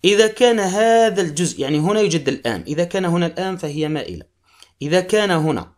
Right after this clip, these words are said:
دورانية، إذا كانت م-، غير موجود ال-، ال-، الإكس أصلا، مثلا وجدتم إيجريك يساوي لنا ام مربع مثلا، هذه اعلموا أنها أفقية.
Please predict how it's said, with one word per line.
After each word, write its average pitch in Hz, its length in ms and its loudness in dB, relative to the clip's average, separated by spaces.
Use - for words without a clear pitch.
دورانية، 170 640 -2
إذا 196 280 2
كانت 196 460 0
م-، 175 80 2
غير 170 500 0
موجود 185 380 0
ال-، 143 180 -8
ال-، 123 200 -16
الإكس - 540 -4
أصلا، 113 240 -4
مثلا 139 280 -4
وجدتم 135 360 -6
إيجريك 160 300 -4
يساوي 147 280 -4
لنا 120 120 -6
ام 160 380 -6
مربع 87 320 -6
مثلا، 98 420 -10
هذه 151 340 -2
اعلموا 127 320 -6
أنها 117 480 -10
أفقية. 85 420 -14